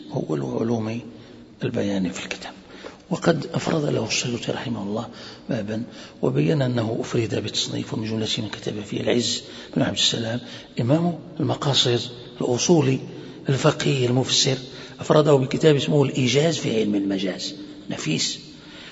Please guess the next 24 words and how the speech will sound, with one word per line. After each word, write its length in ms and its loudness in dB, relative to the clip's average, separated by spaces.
ولخصه 440 6
السيوطي 520 0
أيضا 140 -2
بكتاب 600 -4
دونه، 320 -2
ولكن 360 -2
الأصل 280 -2
مطبوع 420 -2
ولله 280 -4
الحمد. 200 -14
مجاز 400 2
القرآن، 500 -8
هل 160 4
في 100 -2
القرآن 440 -2
مجاز؟ 400 -8
للأسف 480 -2
لا 160 2
يزال 180 2
السؤال 440 2
يطرح 240 -6
في 100 -16
كل 140 2
الكتابات، 500 -4